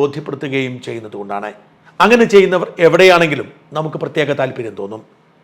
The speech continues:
എനിക്ക് കെ സുധാകരനോട് വലിയ മതിപ്പും ഇഷ്ടവുമാണ്. തൻ്റെ ഇടമാണ് കാരണം. ലീഗ് നേതാവ് കെ എം ഷാജിയോട് ഇതേ കാരണത്താൽ എനിക്കിഷ്ടമാണ്. ലീഗിലെ തന്നെ ഡോക്ടർ മുനീറിനോട് ആ സൗമ്യതയുടെ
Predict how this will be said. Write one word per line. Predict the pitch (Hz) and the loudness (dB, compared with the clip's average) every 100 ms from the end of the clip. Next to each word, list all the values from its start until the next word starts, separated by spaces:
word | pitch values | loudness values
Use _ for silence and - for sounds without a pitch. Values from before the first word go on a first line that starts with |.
| _ _ - | _ _ -4
എനിക്ക് | 139 156 170 | -2 0 0
കെ | 160 170 | 2 2
സുധാകരനോട് | 180 139 170 165 156 151 | 0 2 2 4 0 -2
വലിയ | 147 160 156 | -2 -2 0
മതിപ്പും | 151 156 160 139 - _ 151 | 0 -2 -6 -8 -14 _ -10
ഇഷ്ടവുമാണ്. | 139 - 139 101 90 107 - _ _ _ _ - | -4 0 0 0 -10 -14 -16 _ _ _ _ -2
തൻ്റെ | 143 151 160 | 0 2 2
ഇടമാണ് | 143 117 107 101 | 2 -2 -10 -10
കാരണം. | 101 110 110 _ _ _ _ _ - | -10 -10 -14 _ _ _ _ _ 2
ലീഗ് | 156 190 190 | 6 6 6
നേതാവ് | 180 165 156 - - 156 | 6 6 4 -4 -8 0
കെ | 151 175 | 4 4
എം | 170 | 2
ഷാജിയോട് | 160 156 143 110 87 - _ _ - 139 | 0 0 -2 -4 -8 -16 _ _ -14 2
ഇതേ | 165 185 185 | 4 6 4
കാരണത്താൽ | 160 151 151 135 | 2 2 -4 -4
എനിക്കിഷ്ടമാണ്. | 131 117 - 110 107 117 - _ _ _ _ _ 135 | -8 -14 -14 -10 -10 -10 -12 _ _ _ _ _ 4
ലീഗിലെ | 160 170 175 165 | 6 8 6 6
തന്നെ | 160 127 90 - _ 143 | 4 2 -8 -20 _ 0
ഡോക്ടർ | 147 170 151 | 2 0 -2
മുനീറിനോട് | 156 170 165 165 147 131 - _ _ - 139 | 0 0 2 2 2 -2 -8 _ _ 0 0
ആ | 160 | 2
സൗമ്യതയുടെ | 156 160 185 202 180 175 | 2 4 4 4 4 4